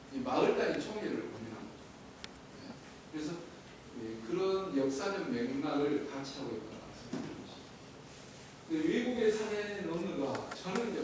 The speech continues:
광주에서 했는데 외국에도 이런 사례가 있더라고요. 예, 스위스 라츠 게마인드라고 해서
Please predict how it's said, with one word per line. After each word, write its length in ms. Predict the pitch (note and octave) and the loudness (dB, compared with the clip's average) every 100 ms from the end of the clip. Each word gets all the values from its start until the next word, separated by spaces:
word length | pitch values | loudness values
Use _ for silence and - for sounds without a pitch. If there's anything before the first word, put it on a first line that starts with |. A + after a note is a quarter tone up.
| - | -2
광주에서 440 | C3+ D3 - F3 | -2 0 0 0
했는데 560 | F#3 C#3+ A#2+ A#2+ - - - - - | -2 -4 -2 0 0 -2 -8 -12 -8
외국에도 600 | - C4+ D4 C4 A#3 - - | 2 6 8 10 10 10 8
이런 240 | D4 E3+ | 6 4
사례가 240 | - F#3+ - | 2 0 0
있더라고요. 400 | - - A#2+ - - - - - - - - - A#3+ | 0 -2 -4 -6 -10 -12 -14 -14 -14 -12 -12 -6 -2
예, 140 | - | -2
스위스 420 | A#3 C#4 C4 - | 4 6 8 6
라츠 400 | - - - - | 6 6 4 2
게마인드라고 600 | C#3+ C#3 D3 C#3+ B2 A2+ G#2+ | 0 2 2 2 2 2 2
해서 360 | G#2+ A#2+ - | 0 -2 -4